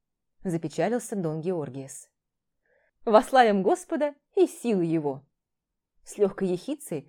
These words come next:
сказал епископ. «И в помощь этим силам распахнем кошели, братья». Начальствующие над городом Овьедо поморщились,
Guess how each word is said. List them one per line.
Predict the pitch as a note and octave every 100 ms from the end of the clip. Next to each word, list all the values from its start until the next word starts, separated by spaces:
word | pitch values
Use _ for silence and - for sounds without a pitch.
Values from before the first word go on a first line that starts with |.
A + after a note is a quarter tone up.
| -
сказал | - G#3 G3 F3
епископ. | F#3+ F#3 - - - - _ _ _ _ _ _ _ _
«И | C4
в | C4 -
помощь | E4 C#4+ C4+ -
этим | C#4+ - B3+
силам | - D4 D4+ D3+ C3+ _
распахнем | G3 G3+ - A#3 C4+ F#4
кошели, | F4 E4 - D4+ D#4 A#3 - _
братья». | G3+ F#3+ F3+ - C#3+ C#3 - _ _ _ _ _ _ _ _ _
Начальствующие | G3+ F#3+ A3 G3+ G3+ F#3+ F#3 - F3+
над | F3+
городом | F3+ G3 F3+ F3
Овьедо | E3 F3+ C#4 D3
поморщились, | - F3 D#3 A3 - E3+ C3 -